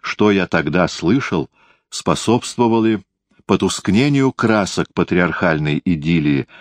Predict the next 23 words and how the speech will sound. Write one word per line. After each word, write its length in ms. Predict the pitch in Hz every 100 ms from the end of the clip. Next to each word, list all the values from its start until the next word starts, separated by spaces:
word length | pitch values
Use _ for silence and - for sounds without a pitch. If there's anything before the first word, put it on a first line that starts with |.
| - -
о 120 | 82
которой 440 | 90 - 82 80
я 140 | 78 76
говорил, 500 | 78 80 73 65 - _ _ _ -
но 180 | 82 85
они 440 | 87 98 117 110 -
не 200 | 92 95
разбили 560 | 98 92 76 127 127 101
ее 340 | 82 76 78
в 80 | 65
моем 340 | 78 78 76
сердце. 540 | - 82 69 - - - _ _ _ _ _ -
Это 440 | 110 151 - 135
сделала 840 | 123 85 67 101 117 113 107 107 - _ _ _
революция 1080 | 85 76 67 71 67 113 127 - 120 113 110 _ _ _ _
тысяча 500 | - 113 - 120 -
девятьсот 600 | 95 95 - - 87 85
пятого 640 | - 82 67 - 71 67 - _ _
года. 420 | 62 69 65 - - _ _ _ _ _ _ _ _ _ _ _ _ _ _ _ _ _ _ _ _ -
Была 340 | 85 147 190
ли 140 | 180 156
эта 420 | 143 151 131 120
идиллия 920 | - 101 80 87 117 107 90 82